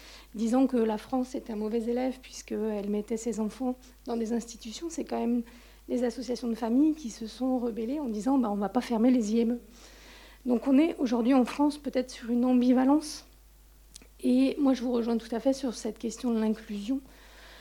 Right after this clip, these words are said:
euh, où, euh, on, on a du mal encore aujourd'hui, euh, à inclure, euh, les personnes, les enfants, les adultes. Euh, on veut créer quelque chose de bien pour eux, à côté. De temps en temps, ils viennent.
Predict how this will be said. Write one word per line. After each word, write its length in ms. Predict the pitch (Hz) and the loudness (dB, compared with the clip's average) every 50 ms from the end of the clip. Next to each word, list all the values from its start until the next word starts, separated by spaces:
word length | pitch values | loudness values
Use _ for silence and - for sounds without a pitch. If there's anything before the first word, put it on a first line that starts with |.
| - - - - - | -20 -20 -20 -10 -4
euh, 340 | - 208 202 196 196 196 202 392 403 427 | -2 -2 -2 -2 -4 -6 -8 -10 -10 -4
où, 420 | 359 285 254 262 277 294 294 - - 285 277 | 0 2 6 8 8 8 8 6 4 0 -2
euh, 380 | 233 220 220 214 208 208 214 - - - | -2 -2 0 0 -2 -2 -4 -6 -8 -6
on, 640 | 247 214 208 208 208 208 208 208 208 208 214 208 226 - - - | -4 -4 -2 -2 -4 -4 -6 -6 -6 -8 -8 -8 -10 -12 -8 -4
on 380 | 262 226 220 220 214 214 214 214 | -2 0 0 0 0 0 0 2
a 100 | 247 269 | 2 2
du 140 | 240 226 | 4 4
mal 240 | 247 247 262 277 294 | 4 4 6 4 4
encore 360 | 277 247 233 - 254 240 220 | 4 2 2 2 0 0 2
aujourd'hui, 680 | 240 233 208 233 226 226 220 220 220 254 277 302 349 - - - - - - - - - - - | 2 0 2 2 2 2 2 2 4 4 4 4 2 -2 -16 -20 -20 -20 -20 -20 -20 -20 -10 -4
euh, 640 | - 208 196 190 196 190 190 190 196 196 208 214 - - - - | -4 -2 -2 -2 -4 -6 -6 -8 -8 -8 -8 -10 -12 -12 -12 -10
à 40 | 220 | -8
inclure, 840 | 196 196 214 226 226 - - - - 277 294 302 294 302 - - - - - - | -4 0 2 2 2 2 0 4 6 8 8 8 6 4 0 -12 -12 -10 -6 -2
euh, 680 | - 214 208 208 214 214 208 202 208 202 202 202 208 | 0 0 0 0 0 -2 -2 -2 -2 -4 -4 -4 -2
les 160 | 208 220 254 254 | 2 2 2 2
personnes, 440 | 285 240 220 - - 240 254 285 | 2 -2 -4 -4 -2 0 2 4
les 140 | 294 262 208 | 4 4 2
enfants, 240 | 196 185 - - 220 | 0 -4 -4 0 2
les 180 | 247 262 226 202 | 4 4 4 2
adultes. 460 | 196 185 190 233 285 349 - - - - - - - - - - - - - - | 0 -2 0 -2 -2 -2 -4 -10 -18 -20 -20 -20 -20 -20 -20 -20 -20 -20 -12 -8
Euh, 140 | - 190 190 - - | -6 -6 -6 -6 -4
on 120 | 240 208 | 0 0
veut 200 | 214 190 226 277 | 2 4 6 6
créer 300 | - - - 285 269 285 | 4 4 2 2 2 4
quelque 240 | 269 330 269 - 254 | 4 2 0 0 0
chose 180 | 226 - 254 214 | 0 0 -2 0
de 100 | 220 220 | 0 0
bien 200 | 202 247 262 262 | 2 2 2 2
pour 260 | 254 - 262 208 196 | 2 0 -2 -2 -2
eux, 120 | 190 247 - - - - - | -4 -4 -8 -12 -18 -10 -8
à 120 | 226 220 | -6 -6
côté. 540 | 220 - 269 262 262 - 220 196 240 302 - - - - - - - - - - - | -2 -2 -2 -2 0 -2 -2 -2 -2 -4 -8 -14 -20 -20 -20 -20 -20 -20 -20 -14 -6
De 120 | 220 233 226 | -4 -2 -2
temps 180 | - 254 226 | 0 0 0
en 100 | 240 226 | 0 0
temps, 100 | 220 247 | 0 2
ils 120 | 233 240 220 | 2 2 2
viennent. 320 | 202 226 240 233 285 349 | 4 4 4 4 4 2